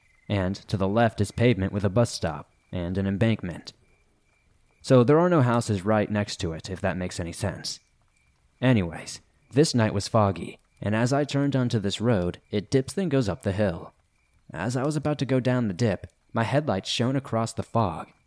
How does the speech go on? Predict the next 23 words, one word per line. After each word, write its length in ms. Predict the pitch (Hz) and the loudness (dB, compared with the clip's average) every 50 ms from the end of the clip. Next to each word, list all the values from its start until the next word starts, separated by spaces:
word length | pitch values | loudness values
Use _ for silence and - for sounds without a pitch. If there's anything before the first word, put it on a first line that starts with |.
| _ _ - | _ _ -4
and 120 | 113 113 | 0 0
I 60 | 117 | 0
very 260 | 107 104 131 165 165 | 2 2 2 4 2
clearly 420 | 147 - - 139 147 135 104 95 101 | 2 0 0 2 2 2 2 0 -2
see 160 | - - 113 | -2 -2 -2
a 80 | 107 107 | -2 -2
figure 380 | - - 127 110 90 85 85 | 0 0 0 0 0 -4 -6
walk 260 | 85 90 98 98 98 | -2 -2 -2 -2 -2
from 260 | - - 90 85 90 90 | -2 -6 -6 -4 -4 -2
left 360 | 98 95 90 - - - - _ _ _ | 0 0 0 -2 -6 -12 -20 _ _ _
to 120 | - - 98 | -2 0 0
right 300 | 90 87 117 131 117 - | 2 2 0 0 0 -2
across 380 | 98 - - 101 92 92 - | -4 -2 -2 -2 -2 -2 -4
the 100 | - - | -6 -8
road, 440 | 85 85 107 104 85 82 78 - - - _ _ _ _ _ _ _ _ - | -4 0 0 0 0 -2 -6 -8 -12 -16 _ _ _ _ _ _ _ _ -6
except 440 | - 104 - - 143 135 131 - - | -6 -4 -2 0 0 0 0 0 2
there 140 | 131 127 127 | 4 6 6
is 120 | 127 107 | 6 6
no 180 | 117 120 135 143 | 4 4 4 4
bottom 380 | - - 120 113 131 123 104 | 2 2 0 0 0 0 -2
half 260 | 95 90 87 90 - - | -2 -4 -6 -8 -8 -8
to 160 | - 87 - | -8 -8 -8
it, 80 | - | -8